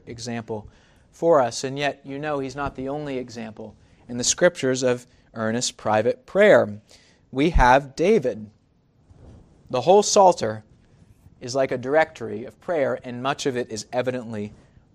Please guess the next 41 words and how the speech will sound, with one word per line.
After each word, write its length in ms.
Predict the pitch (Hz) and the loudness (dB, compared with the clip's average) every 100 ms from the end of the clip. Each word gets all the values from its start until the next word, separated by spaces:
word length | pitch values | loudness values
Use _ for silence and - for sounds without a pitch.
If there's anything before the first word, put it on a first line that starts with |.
| _ | _
private 560 | - 139 143 123 - | 0 2 4 0 -4
prayer, 340 | - 107 117 123 | -10 -4 -4 -6
and 120 | 120 | -12
it's 220 | 117 - | -12 -10
of, 120 | 127 - | -14 -10
of 180 | 120 113 | -10 -10
much 260 | 120 117 123 | -10 -12 -8
use 400 | 123 104 - - _ _ _ _ | -8 -8 -14 -18 _ _ _ _
to 100 | - | -12
your 180 | 117 139 | -6 -6
private 460 | 143 110 101 - _ | -6 -8 -8 -10 _
prayer 300 | 104 104 107 _ _ _ | -16 -16 -18 _ _ _
as 120 | 135 127 | -20 -14
well. 340 | 151 123 98 107 _ _ _ _ | -10 -10 -12 _ _ _ _ _
We 100 | 107 | -10
have 100 | 107 | -8
many 240 | 107 110 120 | -6 -8 -8
specific 540 | - 139 - 160 165 | -8 -10 -8 -8 -8
instances 560 | 185 208 156 139 120 117 | -10 -10 -12 -12 -12 -10
of 120 | 120 | -10
him 380 | 190 185 117 113 _ - _ | -6 -6 -8 -14 _ -20 _
crying 400 | 127 123 156 180 | -2 0 0 0
out 340 | 135 113 - _ _ _ - | 0 -2 -6 _ _ _ -10
in 180 | 117 131 | -8 -6
the 60 | |
first 340 | - 175 175 - | 0 0 0 -2
person 380 | 180 165 175 | -2 -2 -4
singular 580 | 165 165 147 120 110 107 _ _ - | -2 -2 -2 -4 -6 -8 _ _ -12
in 140 | 117 | -6
his 180 | 123 127 | -6 -4
needs. 320 | 147 127 107 | -4 -4 -2
Psalm 240 | - 110 | -4 -4
fifty-one 560 | 107 110 - 143 170 139 | -6 -10 -6 -2 0 -2
we 120 | 123 | -6
saw 240 | - 120 107 | -8 -6 -6
already. 380 | 107 104 101 | -6 -8 -10
Psalm 260 | 110 117 110 | -12 -10 -8
one 120 | 117 | -8
thirty 320 | 120 160 156 | -2 2 2
we've 160 | 135 127 | 0 -2
sung. 360 | - 151 127 | -4 -6 -6